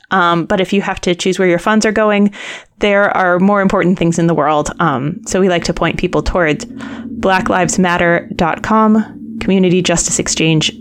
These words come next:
dot org, and the Stop A A P I Hate GoFundMe. Uh, you can find the links to those in the show notes.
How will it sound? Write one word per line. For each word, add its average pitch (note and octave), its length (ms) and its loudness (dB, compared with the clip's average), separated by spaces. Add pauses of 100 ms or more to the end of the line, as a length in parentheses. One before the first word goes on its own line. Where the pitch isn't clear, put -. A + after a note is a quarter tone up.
dot E3+ 280 -2
org, D3 360 0 (500)
and D#3+ 280 0
the D3+ 80 2
Stop F3 480 -4
A D#3+ 280 2
A D#3 40 2
P E3 200 -2
I C#3+ 180 0
Hate D#3 340 -2
GoFundMe. D3 760 -2 (400)
Uh, E3 40 0
you F3+ 180 2
can F#3+ 100 2
find E3 180 -2
the D3 80 0
links D3 220 -2
to - 100 -6
those C3+ 220 -2
in C#3+ 60 0
the D3 80 0
show - 200 -2
notes. - 460 -4